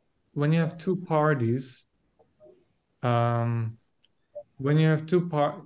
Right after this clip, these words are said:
you see, let, let's say me and you, we want to establish a risk connection, right? And, uh, you are using the mediator, you know, you have the mediator implementation,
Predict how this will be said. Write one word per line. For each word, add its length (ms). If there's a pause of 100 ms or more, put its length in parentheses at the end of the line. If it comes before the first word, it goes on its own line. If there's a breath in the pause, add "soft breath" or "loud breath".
you 80
see, 280
let, 220
let's 200
say 180
me 840
and 440
you, 440
we 120
want 260
to 320 (100)
establish 500
a 100
risk 260
connection, 460
right? 240 (380)
And, 400
uh, 220 (520)
you 220
are 160
using 580 (120)
the 220
mediator, 720
you 120
know, 340
you 140
have 220
the 80
mediator 760
implementation, 760